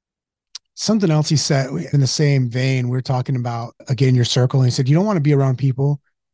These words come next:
that want you to s-, succeed, but at the same time, they're holding on to your ankle saying, 'Don't leave us behind.' You want people around you that say, 'Go succeed and we'll be here if you need us.'" Think about that.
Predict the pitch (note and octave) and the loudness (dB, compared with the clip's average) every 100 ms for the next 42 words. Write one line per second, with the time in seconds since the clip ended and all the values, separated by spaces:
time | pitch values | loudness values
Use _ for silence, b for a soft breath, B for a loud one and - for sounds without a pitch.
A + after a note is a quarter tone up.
0 | _ _ _ _ _ _ - C3+ - C#3+ | _ _ _ _ _ _ -12 -12 -8 -8
1 | D#3 F#3 D#3 C#3 - C#3+ - C3 - - | -6 -2 0 0 -4 -10 -8 -10 -8 -2
2 | D3+ G3+ - - D#3 C#3 - - D3+ C#3+ | 0 0 -6 -6 -2 -2 -2 -2 0 2
3 | D3 C#3 B2 - D#3 C#3 B2 B2+ C3 A2+ | 2 2 0 -2 0 0 0 -2 -2 -4
4 | A#2+ B2 A#2 B2 A2+ B2 D3 C#3+ D#3 C#3+ | -4 -4 -8 -8 -8 -4 -4 0 0 0
5 | - A2 C3 C3+ G#2 _ _ _ _ _ | -4 -6 -4 -6 -10 _ _ _ _ _
6 | _ _ C3 D3+ F3+ E3+ C3 E3 E3 C#3 | _ _ -6 -2 0 -2 -2 -2 0 0
7 | C3+ D3 D#3 C3 - A2+ _ D3 D3+ - | 2 0 0 -4 -8 -10 _ 0 0 0
8 | C#3+ - D#3+ C#3+ A#2 G#2+ G#2+ C3 B2 C#3 | -4 -2 0 0 -2 -6 -12 -12 -6 -4
9 | B2 C3+ A#2+ A#2 A2+ A2 G#2 - - - | 0 0 -2 -4 -4 -6 -8 -12 -12 -16
10 | _ _ _ _ _ _ _ _ _ _ | _ _ _ _ _ _ _ _ _ _
11 | _ _ _ _ - F3 D#3+ A2+ - - | _ _ _ _ -8 -4 0 -2 -4 -14
12 | - | -16